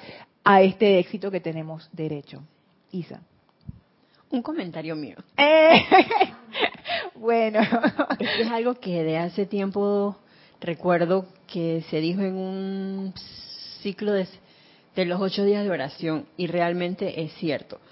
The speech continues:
Speaker 2: Porque cuando a uno le ocurre una situación,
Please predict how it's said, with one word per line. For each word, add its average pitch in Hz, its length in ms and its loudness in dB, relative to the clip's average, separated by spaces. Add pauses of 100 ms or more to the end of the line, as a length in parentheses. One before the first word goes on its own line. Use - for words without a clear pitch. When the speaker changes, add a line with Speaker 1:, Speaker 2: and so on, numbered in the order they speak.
(640)
Speaker 2:
Porque 185 280 4
cuando 180 300 0
a - 20 2
uno 262 160 0
le 226 80 2
ocurre 202 280 -2
una 220 180 -2
situación, 165 760 -4